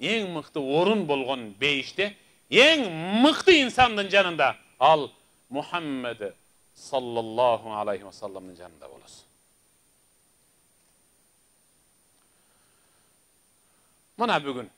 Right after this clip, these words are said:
дасторкон бетинде ашказанга керектүү тамак турат. Ал ашказандын азыгы. Бир күндө үч жолу тамактанбасак болбойт.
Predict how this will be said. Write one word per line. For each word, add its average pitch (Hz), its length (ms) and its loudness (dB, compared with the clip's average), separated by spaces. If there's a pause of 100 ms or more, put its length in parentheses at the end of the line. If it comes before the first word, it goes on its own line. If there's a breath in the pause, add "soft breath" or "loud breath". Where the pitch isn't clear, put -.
(920)
дасторкон 160 640 -4 (920)
бетинде 135 500 -4 (1500)
ашказанга 175 640 -6
керектүү 160 460 -8
тамак 160 320 -10
турат. 98 220 -16 (480)
Ал 143 280 0
ашказандын 135 960 -6
азыгы. 113 360 -12 (2250)
Бир 170 220 -10
күндө 175 320 -4
үч 196 160 -6 (100)
жолу 147 300 -4 (1300)
тамактанбасак 117 720 -10
болбойт. 95 320 -12